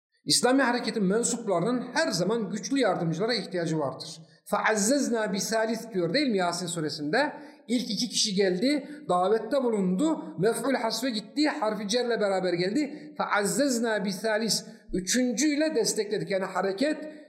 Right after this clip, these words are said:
yeni bir kişinin kemiyetiyle, katılımıyla desteklenir. İslami harekete sağlam, güçlü, kuvvetli her bir katılım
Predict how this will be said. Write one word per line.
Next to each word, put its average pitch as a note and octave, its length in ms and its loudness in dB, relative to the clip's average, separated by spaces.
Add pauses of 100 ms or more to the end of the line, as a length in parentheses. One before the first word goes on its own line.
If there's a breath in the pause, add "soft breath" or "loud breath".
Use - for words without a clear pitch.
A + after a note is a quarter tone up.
(200 loud breath)
yeni A3+ 300 4
bir A3+ 180 0
kişinin G3+ 520 0
kemiyetiyle, A3 840 0
katılımıyla C4 800 0 (220 loud breath)
desteklenir. F3+ 880 -2
İslami C#4 420 2
harekete G3 520 0
sağlam, G3+ 760 0
güçlü, G3+ 340 -2
kuvvetli F#3 500 -4
her A#3+ 320 0
bir F#3+ 200 -2
katılım A3+ 480 -4